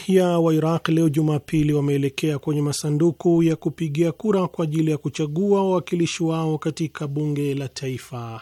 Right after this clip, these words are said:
la nchi hiyo. Shirika la kutetea haki za binadamu la Human Rights Watch limekosoa tena rekodi mbaya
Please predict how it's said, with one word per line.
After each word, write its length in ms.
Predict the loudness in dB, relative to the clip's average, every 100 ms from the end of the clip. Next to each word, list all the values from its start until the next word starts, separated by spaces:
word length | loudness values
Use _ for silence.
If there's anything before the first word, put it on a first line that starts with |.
| -8
la 240 | -8 -6
nchi 320 | -10 -12 -12
hiyo. 420 | -8 -6 -6 -10 -14 _ _ _ _ -20 -20 -20 -18 0
Shirika 560 | 2 4 4 4 6
la 240 | 4 4 0
kutetea 560 | 0 -2 0 -2 0 -2
haki 420 | -2 -4 -2 -2
za 160 | -2 -2
binadamu 640 | -2 -2 0 0 2 0
la 140 | 0 -2 -2
Human 340 | -2 -2 -2
Rights 380 | -2 -2 -4 0
Watch 340 | 2 2 2
limekosoa 640 | 0 0 0 -2 0 0 0
tena 500 | 2 4 2 0 -8
rekodi 320 | -4 0 2
mbaya 520 | 2 2 2 0